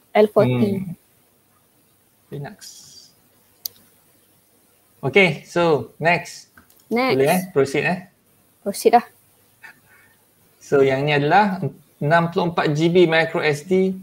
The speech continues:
Speaker 2: with Jetpack for Jetson Nano. So
Speaker 1: For
Speaker 2: ini
Speaker 1: Jetson
Speaker 2: first,
Speaker 1: Nano.
Speaker 2: first S D card yang datang dengan Jetson Nano punya O S, eh?
Speaker 1: O S.
Speaker 2: Ha.
Speaker 1: Betul. Jetson Nano punya O S dia panggil Jetpack.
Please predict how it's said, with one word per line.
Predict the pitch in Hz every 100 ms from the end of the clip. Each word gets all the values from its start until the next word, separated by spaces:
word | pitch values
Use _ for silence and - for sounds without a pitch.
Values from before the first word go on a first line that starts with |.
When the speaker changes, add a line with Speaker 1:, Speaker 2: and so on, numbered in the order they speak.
| - _ _ _ _
Speaker 2:
with | - 139 -
Jetpack | - - - 151 147 - _ _ _ _ _
for | - 135 123
Jetson | 139 139 135
Nano. | 127 120 - -
So | 196 190
Speaker 1:
For | 180
Speaker 2:
ini | 202
Speaker 1:
Jetson | 185 - 220
Speaker 2:
first, | 196 185
Speaker 1:
Nano. | 185 - _ _ _ _ _
Speaker 2:
first | - 208 202 -
S | 160 -
D | 190 -
card | 208
yang | - 156
datang | 160 160 180 170
dengan | 156 151 151 151 147 - _ _ _ _
Jetson | - 143 - 156 143
Nano | 143 139 123 - _ _ _ _
punya | - 131 131 127 - -
O | 147
S, | 151 123
eh? | 120 - -
Speaker 1:
O |
S. | 220 175 - - - _ _ -
Speaker 2:
Ha. |
Speaker 1:
Betul. | - 202 202 - _ _ _ _ _
Jetson | 220 220 277 262
Nano | 269 285
punya | 277 277 269 262
O |
S | - 311 320
dia | 285
panggil | - 254 294 277
Jetpack. | - - 233 -